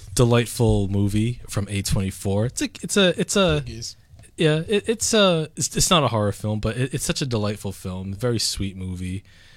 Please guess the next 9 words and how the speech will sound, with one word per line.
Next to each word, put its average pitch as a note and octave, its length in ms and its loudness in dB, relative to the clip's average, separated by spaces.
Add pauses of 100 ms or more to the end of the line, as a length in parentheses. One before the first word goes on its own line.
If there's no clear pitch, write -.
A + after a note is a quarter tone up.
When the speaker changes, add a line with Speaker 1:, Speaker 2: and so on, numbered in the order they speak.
(160)
Speaker 1:
Uh, F#2 200 -6 (100)
Guillermo G#2+ 340 2
del F#2+ 180 0
Toro's G2+ 420 -2
Pinocchio, A#2 800 -2 (440)
that F2+ 240 -10
was E2 180 -14
really D#2+ 240 -14
good. D#2+ 340 -12